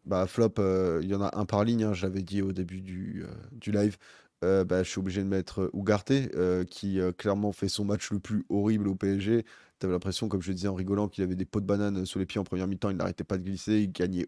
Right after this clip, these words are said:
aucun duel, euh, techniquement, il s'en sortait pas. Euh, on l'a vu, euh, un peu, euh, surnager, euh, pendant cinq minutes, de la quarantième à la quarante-cinquième, mais c'est tout.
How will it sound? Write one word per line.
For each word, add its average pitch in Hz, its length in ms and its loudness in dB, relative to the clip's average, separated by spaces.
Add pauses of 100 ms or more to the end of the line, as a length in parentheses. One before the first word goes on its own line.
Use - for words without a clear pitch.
aucun 101 260 0
duel, 104 380 2
euh, 90 100 0
techniquement, 104 680 -4
il - 60 -6
s'en 90 140 -8
sortait 90 300 -6
pas. 113 220 2 (560)
Euh, 95 340 4
on 104 140 0
l'a 107 80 4
vu, 131 280 4
euh, 107 140 8
un 104 80 0
peu, 113 140 -2
euh, 104 260 4
surnager, 104 640 2
euh, 98 100 2
pendant 101 240 -2
cinq 98 220 -4
minutes, 110 280 2
de 101 60 2
la 95 120 2
quarantième 101 420 -2
à 101 40 0
la 98 80 -4
quarante-cinquième, 101 560 -4
mais 98 140 -2
c'est 92 200 -8
tout. 127 220 -10